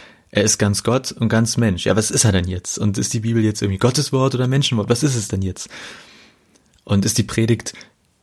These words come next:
soll es da mehr um Gott oder um die Menschen gehen? Was, warum, was ist jetzt so das Ergebnis, der Kern? Kann man das nicht einfach so fest sagen? Ich glaube, nein. Das wird immer irgendwie undeutlich bleiben auf eine Art.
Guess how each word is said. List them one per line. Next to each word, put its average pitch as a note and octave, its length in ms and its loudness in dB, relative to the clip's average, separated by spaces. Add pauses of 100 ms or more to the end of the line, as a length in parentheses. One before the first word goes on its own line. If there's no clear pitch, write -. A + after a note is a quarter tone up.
(500)
soll A2 160 0
es G#2 60 -4
da G2 100 -2
mehr G#2+ 120 2
um G2+ 60 0
Gott C3 220 0
oder C3 140 2
um B2 100 4
die A#2+ 80 4
Menschen B2 320 0
gehen? - 220 -6
Was, - 260 0 (360)
warum, C3 320 2 (840)
was B2 260 -2
ist A2+ 80 -4
jetzt A#2 160 2
so G#2+ 380 0 (460)
das A#2+ 140 0
Ergebnis, A2+ 360 0
der A#2 100 -4
Kern? A2 340 0
Kann B2+ 140 2
man A#2+ 60 4
das A2 120 2
nicht A2+ 140 -2
einfach A2 160 0
so A2 140 -4
fest - 260 -8
sagen? G#2 200 2
Ich - 60 -6
glaube, A#2+ 160 2
nein. G#2 300 0 (1040)
Das - 260 0
wird A2 140 0
immer C3+ 340 2
irgendwie A2 420 -2 (1400)
undeutlich G2+ 760 2
bleiben F2+ 320 -4
auf - 160 -12
eine G2+ 240 -6
Art. - 320 -16